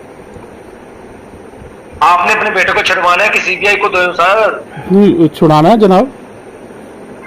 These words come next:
Speaker 1: बिल्कुल, सर, देखिए, आपने हमारे पे किसी का प्रेशर नहीं डलवाना, किसी का कुछ नहीं करवाना।
Speaker 2: हमारा
Speaker 1: हम
Speaker 2: कौन है?
Speaker 1: आपके
Speaker 2: ज-,
Speaker 1: बेटे
Speaker 2: हम
Speaker 1: को
Speaker 2: गरीब
Speaker 1: यहाँ
Speaker 2: आ-,
Speaker 1: से अपने
Speaker 2: गरीब
Speaker 1: छुड़वा
Speaker 2: आदमी,
Speaker 1: देंगे।
Speaker 2: गरीब आदमी है, जनाब, हमारा कौन है यहाँ पर?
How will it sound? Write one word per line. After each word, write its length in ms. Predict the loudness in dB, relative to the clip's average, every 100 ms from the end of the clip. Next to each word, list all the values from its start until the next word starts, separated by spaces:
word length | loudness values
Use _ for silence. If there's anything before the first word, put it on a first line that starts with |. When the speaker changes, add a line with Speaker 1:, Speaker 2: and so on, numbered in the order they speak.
| -12 -12 -16 -20 -18 -8
Speaker 1:
बिल्कुल, 320 | -6 -4 -4
सर, 220 | -2 -4
देखिए, 280 | -4 -4 -4
आपने 400 | 0 0 0 0
हमारे 300 | 0 2 0
पे 140 | -2 -10
किसी 280 | -12 -8
का 100 | -4
प्रेशर 340 | -2 -2 -2 -6
नहीं 180 | -8 -6
डलवाना, 360 | -2 0 0
किसी 280 | -2 -6 -6
का 80 | -6
कुछ 260 | -6 -12 -10
नहीं 140 | -10
करवाना। 480 | -10 -6 -2 2 4
Speaker 2:
हमारा 280 | 4 4 4
Speaker 1:
हम 60 | 2
Speaker 2:
कौन 140 | 2
है? 60 | 4
Speaker 1:
आपके 240 | 2 0
Speaker 2:
ज-, 60 | 2
Speaker 1:
बेटे 120 | 2
Speaker 2:
हम 160 | 4
Speaker 1:
को 60 | 4
Speaker 2:
गरीब 120 | 4
Speaker 1:
यहाँ 180 | 6 4
Speaker 2:
आ-, 40 |
Speaker 1:
से 120 | 2 0
अपने 300 | -2 -2 0
Speaker 2:
गरीब 220 | 4 6
Speaker 1:
छुड़वा 180 | 6 4
Speaker 2:
आदमी, 260 | 4 2
Speaker 1:
देंगे। 160 | 2 -2
Speaker 2:
गरीब 400 | 2 4 4 4
आदमी 320 | 4 4 2
है, 100 | 4
जनाब, 260 | 4 4 4
हमारा 320 | 4 2 2
कौन 320 | 2 2 4
है 100 | 4
यहाँ 260 | 4 2
पर? 140 | -2